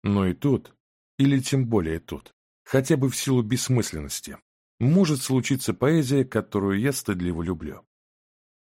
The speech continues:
Борис и Ольга встретились окончательно и бесповоротно в две тысячи девятом году.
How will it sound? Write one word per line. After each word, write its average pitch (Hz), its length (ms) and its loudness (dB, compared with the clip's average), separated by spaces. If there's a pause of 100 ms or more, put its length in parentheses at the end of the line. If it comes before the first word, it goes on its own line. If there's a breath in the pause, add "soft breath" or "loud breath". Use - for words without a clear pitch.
(300)
Борис 135 600 2
и 107 120 2
Ольга 127 320 0
встретились 135 760 -2
окончательно 120 920 0
и 110 60 -2
бесповоротно 104 840 -2
в 104 80 -8
две 92 160 -2
тысячи 131 480 -6
девятом 87 420 -2
году. 82 340 -4